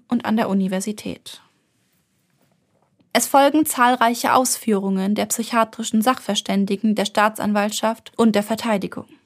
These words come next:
Die Fachleute widersprechen sich immer wieder, sind sich nicht einig, ob Benno zum Zeitpunkt der Tat zurechnungsfähig war.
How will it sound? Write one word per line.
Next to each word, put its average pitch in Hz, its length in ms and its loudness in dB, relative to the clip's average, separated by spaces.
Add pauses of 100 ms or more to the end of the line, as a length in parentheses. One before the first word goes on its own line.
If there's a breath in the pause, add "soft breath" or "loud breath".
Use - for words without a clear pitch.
(880)
Die 233 60 -4
Fachleute 226 500 4
widersprechen 202 580 0
sich 185 180 -4
immer 185 220 -2
wieder, 190 380 0 (380 loud breath)
sind 254 260 4
sich 262 220 -4
nicht 240 260 0
einig, 220 600 2
ob 220 140 -2
Benno 220 340 4
zum 214 220 -2
Zeitpunkt 208 520 0
der 196 120 -2
Tat 196 300 -4
zurechnungsfähig - 880 -6
war. - 200 -12